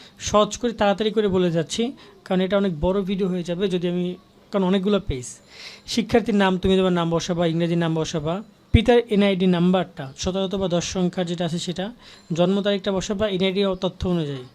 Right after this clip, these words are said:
পিতার বাংলা নামটা বসাবা, পিতার ইংরেজি নামটা বসাবা। সুন্দর করে লিখে দিবা। আর বাংলা নামটা যেভাবে লেখো, ইংরেজি নামটা বড় হাতের সবগুলো লেটার রাখবা।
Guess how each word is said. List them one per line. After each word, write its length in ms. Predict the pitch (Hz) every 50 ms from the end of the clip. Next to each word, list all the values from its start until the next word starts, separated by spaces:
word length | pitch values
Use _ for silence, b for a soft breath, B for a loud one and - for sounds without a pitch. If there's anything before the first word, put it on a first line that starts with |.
| B B B B B B -
পিতার 280 | - 220 208 208 226 214
বাংলা 340 | 180 180 175 180 190 202 202
নামটা 260 | 208 208 208 202 214
বসাবা, 360 | 208 196 - - 226 226 226
পিতার 280 | 202 208 196 175 190 185
ইংরেজি 280 | 190 185 185 185 185
নামটা 240 | 180 180 175 165 175
বসাবা। 460 | 147 156 143 - 156 135 127 127 139 - b b b b _
সুন্দর 380 | - - 226 220 220 214 226 220
করে 220 | 220 226 214 202
লিখে 220 | 180 170 151 165 160
দিবা। 300 | 147 143 139 139 127 143 B B B B B -
আর 160 | 175 165 156
বাংলা 380 | 147 156 165 175 190 202 214 214
নামটা 320 | 214 220 220 220 202 233
যেভাবে 340 | 202 208 214 214 220 220 233
লেখো, 200 | 233 226 226 233
ইংরেজি 260 | 226 208 208 220 220
নামটা 260 | 220 220 220 220 226 202
বড় 260 | 175 180 185 185 196
হাতের 180 | 196 190 208
সবগুলো 460 | 180 - 202 180 160 165 196 202 202 202
লেটার 400 | 190 190 185 190 185 175 165 160
রাখবা। 400 | 156 143 131 131 135 127 123